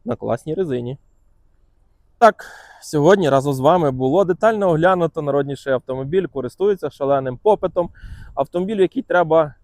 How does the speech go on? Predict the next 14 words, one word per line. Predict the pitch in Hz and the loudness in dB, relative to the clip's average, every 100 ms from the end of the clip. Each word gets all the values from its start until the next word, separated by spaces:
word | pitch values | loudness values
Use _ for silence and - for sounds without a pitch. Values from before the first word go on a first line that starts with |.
| - _ _ - _ _ _ _ _ _ _ _ _ - | -20 _ _ -20 _ _ _ _ _ _ _ _ _ 4
Правильна | 180 190 180 | 6 6 4
інвестиція, | 170 160 170 - 156 - 127 | 0 0 -2 0 0 0 -4
він | 139 | -2
дуже | 190 160 | -2 2
легко | 165 - 151 | 0 0 -6
продається | 151 139 180 185 151 | -6 -4 -2 -2 -4
в | |
будь-який | 135 160 139 127 131 | -4 -4 -4 -8 -6
час, | 175 143 | -4 -4
в | |
будь-який | 139 143 143 - 139 | -4 -2 -4 -4 -2
рік. | 143 120 | -2 -2
Шкода | - - 196 151 | -6 -2 2 0
Октавія | - 147 127 123 | 0 -2 0 -2